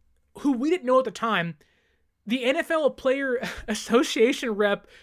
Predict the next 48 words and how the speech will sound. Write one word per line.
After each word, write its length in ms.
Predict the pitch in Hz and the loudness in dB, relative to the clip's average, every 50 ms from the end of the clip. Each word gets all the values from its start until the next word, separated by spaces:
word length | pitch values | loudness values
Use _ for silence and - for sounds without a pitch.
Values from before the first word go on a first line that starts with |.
| _ - - | _ -10 -2
Dwayne 460 | 165 208 202 196 214 240 294 320 269 | 0 2 4 4 4 2 2 2 2
Allen, 480 | 208 196 220 262 254 202 143 139 143 143 _ _ _ - _ _ - - | 4 4 4 4 2 0 -4 -6 -12 -16 _ _ _ -20 _ _ -8 -4
and 120 | 214 214 | -4 -4
he 200 | 208 254 349 392 | -2 -2 0 0
is 140 | 392 294 214 | 0 0 -2
screaming 680 | - - - - - - - 277 320 381 440 427 381 349 | -4 -8 -10 -12 -14 -10 -6 -4 -2 0 0 0 0 0
in 140 | 339 320 311 | -2 -4 -4
this 160 | 302 254 - | -6 -6 -6
guy's 320 | - 269 254 254 247 247 | -4 -2 -2 -2 -2 -4
face, 260 | - 247 220 208 - - - - - _ - | -4 -2 -2 -2 -4 -8 -18 -20 -20 _ 4
"Get 200 | 427 453 - - | 4 4 4 4
the 120 | 339 339 | 2 4
F 220 | 349 359 330 - | 4 4 2 4
off 240 | 339 330 320 311 - | 2 2 2 2 0
my 240 | 320 320 311 311 320 | 0 0 2 2 0
field. 300 | 302 _ - 294 311 277 | -2 _ -10 -8 -2 0
I 100 | 311 339 | 0 2
don't 180 | 359 370 339 262 | 0 0 -4 -4
give 160 | 311 311 294 | -6 -6 -6
an 120 | 320 311 | -4 -4
F 160 | 311 302 - | -6 -6 -4
who 220 | 311 320 359 370 349 | 0 4 6 6 6
you 300 | 302 311 330 320 294 302 | 6 6 4 4 4 2
are. 360 | 302 302 294 294 285 277 - - - - - - | 2 4 4 4 2 0 -2 -10 -20 -20 -10 -2
Get 160 | - 415 415 | 0 0 0
the 80 | 415 392 | 0 0
heck 240 | 302 320 339 330 - | 0 0 0 0 0
outta 280 | 311 320 320 311 311 | 0 0 0 0 -2
here." 440 | 294 277 302 294 285 285 277 269 220 _ _ - - _ - | -4 -6 -6 -4 -4 -4 -4 -6 -8 _ _ -20 -20 _ -6
Like, 320 | 233 240 240 220 220 214 - | -2 0 0 0 -2 -4 -8
and 140 | 240 269 269 | -8 -8 -6
is 80 | 247 | -6
just 180 | 214 240 214 - | -6 -8 -8 -8
screaming 540 | - - - - 240 285 339 339 359 320 302 | -10 -12 -12 -10 -6 -6 -4 -4 -4 -4 -4
at 160 | 294 285 247 | -4 -4 -4
this 180 | 285 285 - - | -6 -8 -8 -8
guy. 200 | - 269 262 240 | -8 -6 -6 -4
Dwayne 380 | 208 202 240 285 311 269 214 | -2 -2 -2 -2 -2 -2 -2
Allen 280 | 254 247 262 269 262 220 | -2 -2 -2 -4 -4 -6
is, 100 | 180 180 | -8 -8
is 140 | 185 190 180 | -10 -12 -14
screaming 880 | - - - - - 208 196 214 269 311 330 330 302 311 285 254 214 | -14 -14 -14 -14 -12 -8 -8 -6 -6 -4 -6 -6 -6 -4 -4 -4 -2
back 320 | 175 226 226 233 240 240 254 | 0 2 2 0 0 -2 -4
at 100 | 226 208 | -4 -4
him. 300 | 214 240 240 240 240 226 | -4 -4 -4 -4 -6 -6
You 80 | 214 214 | -6 -4
know, 240 | 202 196 180 170 - _ _ _ _ _ _ _ _ _ _ _ | -4 -4 -6 -6 -8 _ _ _ _ _ _ _ _ _ _ _
what 340 | 285 220 240 247 233 - | -4 0 2 2 2 0